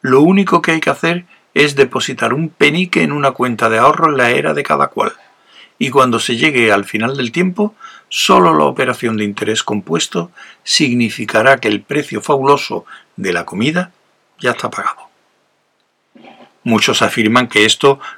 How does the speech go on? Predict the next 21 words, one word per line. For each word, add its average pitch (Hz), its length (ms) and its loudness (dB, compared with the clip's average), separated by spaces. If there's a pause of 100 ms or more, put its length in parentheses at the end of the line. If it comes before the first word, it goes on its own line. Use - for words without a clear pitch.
no 113 140 4
es 107 100 4
solo 104 260 6
imposible, 101 720 2 (240)
sino 98 420 -2
claramente 131 840 2 (220)
demencial. 95 1400 2 (600)
Y 147 180 2
es 185 140 2
por - 200 4
lo 104 160 4
que 104 120 0
los 98 200 -4
directivos 139 560 -2
de 156 100 -2
publicidad 135 560 -2
del 101 180 0
sistema - 420 -2
estelar - 420 -2 (340)
de 110 140 4
Bastablón 107 680 2